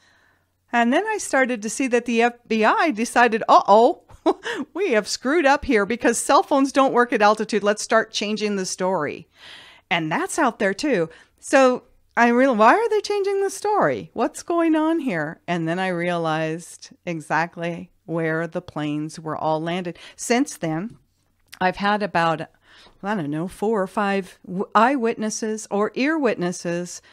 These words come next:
to these planes landing. And when civilians in Western Massachusetts saw them, they were at-, initially kind of freaked out. They thought that there's something wrong because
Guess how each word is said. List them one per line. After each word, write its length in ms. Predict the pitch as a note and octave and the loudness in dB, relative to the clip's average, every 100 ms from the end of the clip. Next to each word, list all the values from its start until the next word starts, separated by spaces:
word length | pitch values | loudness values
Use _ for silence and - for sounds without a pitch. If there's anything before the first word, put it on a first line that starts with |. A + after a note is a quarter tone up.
| _ - | _ -6
to 240 | A#3 A#3 | -2 -2
these 300 | A#3 A#3+ A#3 | 0 -2 -4
planes 500 | - B3+ B3 A#3+ - | -6 -4 -2 -2 -4
landing. 420 | A3+ A#3+ A3 F#3 | -2 -2 -2 -2
And 140 | G3 G3 | -2 0
when 220 | G#3+ G#3 | 0 -2
civilians 920 | - A3 G#3+ F4+ A4+ B3 F3+ F#3+ - - | -4 -4 -2 -2 -2 -4 -4 -6 -10 -4
in 260 | G3+ G3 | -2 0
Western 380 | F#3 F#3 - F3+ | 0 0 -2 -4
Massachusetts 720 | F3 F3 F3+ - F#3 F3+ - | -4 -4 -8 -8 -8 -8 -10
saw 460 | - - B3 D4+ D4+ | -8 -2 2 4 2
them, 460 | A#3+ D#3 D#3 F3+ D4 _ _ - - _ _ _ _ | 0 -2 -4 -6 -8 _ _ -20 -20 _ _ _ _
they 220 | F#3+ A#3+ | 0 2
were 460 | C4 C4 A#3 G#3+ - | 2 2 2 0 -2
at-, 260 | A3 A3 - | -2 -2 -4
initially 560 | - A#3 D4+ - A4 C4+ | -2 0 0 -2 -4 -4
kind 240 | C4+ D#4 | -2 -4
of 60 | A4+ | -4
freaked 320 | C#4+ C4+ - | -4 -4 0
out. 180 | C#4+ G#4+ | -2 0
They 100 | B3 | -2
thought 280 | B3+ B3 B3+ | 0 0 0
that 180 | A3 | -6
there's 180 | A3 A3+ | -2 -4
something 300 | - E4+ B3 | -2 -2 -2
wrong 340 | A3 C4+ G#4+ B3+ | 0 2 2 0
because 640 | G#3+ - C4+ D4 E4+ - | -4 -6 -2 0 -2 -4